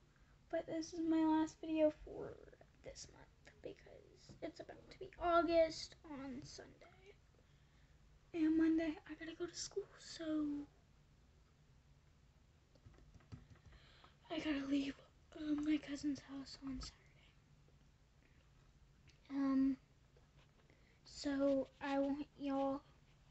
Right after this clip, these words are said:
to just know that this is the last video of this month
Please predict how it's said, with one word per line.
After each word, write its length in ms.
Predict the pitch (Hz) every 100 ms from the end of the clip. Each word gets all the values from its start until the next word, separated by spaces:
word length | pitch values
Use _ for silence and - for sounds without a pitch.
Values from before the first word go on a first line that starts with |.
| - _ _ - - - - - - - - - - - - -
to 300 | 277 269 262 - - -
just 400 | 277 269 - - -
know 500 | 277 254 247 254 269 - _ - - _ _ - - - - - - - - -
that 100 | - _ -
this 200 | 277 285
is 120 | 277
the 120 | 294
last 320 | 269 269 262 -
video 220 | 294 277 277
of 80 | 277 285
this 160 | 285 -
month 360 | 277 277 269